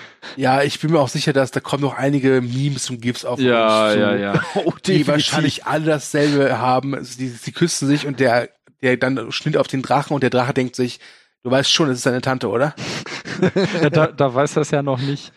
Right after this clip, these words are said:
Speaker 2: Ähm, <clears throat>
Speaker 1: Er weiß es noch nicht, ja.
Speaker 2: aber die Szene an sich, ja, also, also die Szene fand ich irgendwie gut. Sie war auch wieder eine Referenz irgendwie auf, auf, ähm, da war ja dann, da sagt ja dann Daenerys auch an einer Stelle von wegen, „Ja, wir könnten, äh, ewig hier bleiben, wir könnten uns nie finden.“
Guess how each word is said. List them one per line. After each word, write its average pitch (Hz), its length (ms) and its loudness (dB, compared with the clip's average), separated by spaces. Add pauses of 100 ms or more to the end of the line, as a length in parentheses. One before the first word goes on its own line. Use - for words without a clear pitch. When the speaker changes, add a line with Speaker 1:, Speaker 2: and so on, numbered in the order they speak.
(380)
Speaker 2:
Ähm, 123 420 2
<clears throat> 196 400 4
Speaker 1:
Er 156 140 0
weiß 185 200 0
es 214 120 -8
noch 196 140 -2
nicht, 180 280 -6
ja. 127 140 0
Speaker 2:
aber 127 180 2
die 139 160 -4
Szene 151 360 0
an 139 180 0
sich, 135 380 -2
ja, 120 140 4
also, 120 220 -2
also 117 200 -6
die 120 160 -10
Szene 117 280 0
fand 110 220 -4
ich - 160 -6
irgendwie 117 340 -2 (280)
gut. 160 340 4
Sie 123 180 -2
war 123 200 2
auch 139 240 2
wieder 175 420 2
eine 160 160 0
Referenz 139 580 0
irgendwie 131 500 0
auf, 117 400 0
auf, 117 440 -2
ähm, 110 360 -2 (340)
da 98 100 -8
war 113 120 2
ja 135 80 4
dann, 120 260 0
da 113 140 -2
sagt 131 240 -2
ja 131 40 4
dann 120 180 0
Daenerys 120 400 0
auch 117 140 0
an 123 80 0
einer 120 220 0
Stelle 123 240 -2
von 113 220 -2
wegen, 120 180 -2
„Ja, 123 240 0
wir 123 80 2
könnten, 135 520 -2
äh, 120 240 0
ewig 156 320 0
hier 156 200 2
bleiben, 139 400 0
wir 131 80 0
könnten 139 260 -2
uns 127 220 -4
nie 131 160 2
finden.“ 175 380 0